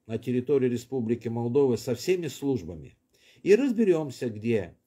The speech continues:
семь миллиардов там исчезли. И почему Приднестровье не платит эти семьдесят семь миллиардов? А вы не мешайте. Не пугайте нас газом, отключением,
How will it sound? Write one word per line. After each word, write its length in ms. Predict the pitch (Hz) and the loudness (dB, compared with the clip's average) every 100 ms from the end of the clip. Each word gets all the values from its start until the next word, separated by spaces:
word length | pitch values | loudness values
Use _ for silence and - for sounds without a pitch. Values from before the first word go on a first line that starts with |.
| _ _ | _ _
семь 400 | - - 120 90 | -14 -2 -2 -2
миллиардов 580 | 92 92 117 151 139 - _ _ _ _ _ _ _ _ _ _ _ | -4 -2 -2 -4 -8 -12 _ _ _ _ _ _ _ _ _ _ _
там 380 | - 113 127 151 _ _ _ - | 0 0 0 -10 _ _ _ -16
исчезли. 640 | 147 - 135 85 - - _ _ _ _ | -10 -2 0 0 -8 -20 _ _ _ _
И 100 | 196 | -6
почему 520 | 208 190 185 147 98 76 | -2 -2 -2 -6 -6 -8
Приднестровье 600 | 101 98 95 92 78 78 | -8 -8 -8 -8 -8 -10
не 120 | 85 | -12
платит 420 | 101 135 147 - - | -6 -6 -8 -18 -12
эти 200 | 139 151 | -10 -10
семьдесят 560 | 139 135 117 104 127 - _ | -12 -12 -12 -12 -16 -18 _
семь 260 | - 135 123 | -8 -6 -4
миллиардов? 500 | 127 120 78 - _ _ _ _ _ _ _ _ _ _ _ _ _ _ _ _ _ _ - | -4 -4 -6 -14 _ _ _ _ _ _ _ _ _ _ _ _ _ _ _ _ _ _ -8
А 160 | 101 | -4
вы 140 | 98 127 | -2 -2
не 100 | 165 | -2
мешайте. 580 | 180 - 175 117 - - _ _ _ _ - | -6 -4 -4 -4 -8 -20 _ _ _ _ -6
Не 100 | 135 | -6
пугайте 480 | 135 147 185 135 101 | -4 0 0 0 -2
нас 240 | 92 82 | -6 -6
газом, 560 | 87 131 147 117 101 95 | -2 0 0 -2 -6 -10
отключением, 600 | 101 101 - 104 87 | -12 -14 -8 -8 -8